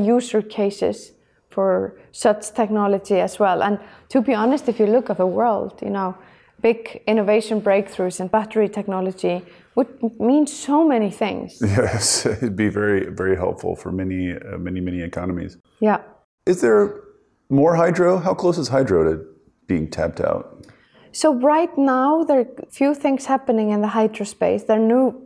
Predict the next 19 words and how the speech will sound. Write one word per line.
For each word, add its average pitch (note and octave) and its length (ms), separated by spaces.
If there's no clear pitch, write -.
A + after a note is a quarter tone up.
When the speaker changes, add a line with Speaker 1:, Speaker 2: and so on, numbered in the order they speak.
Speaker 1:
power A3 280
plants G#3 580
in A3+ 220
the A3+ 80
making. G#3 560
Speaker 2:
Are A#2 80
they B2+ 100
Speaker 1:
And D3+ 100
Speaker 2:
controversial G3 640
at B3+ 60
all? B3 180
Politically D#3 460
controversial D3+ 760
at - 60
all? - 300
Speaker 1:
So - 200
we D#4 240
have D4 380
this B3 320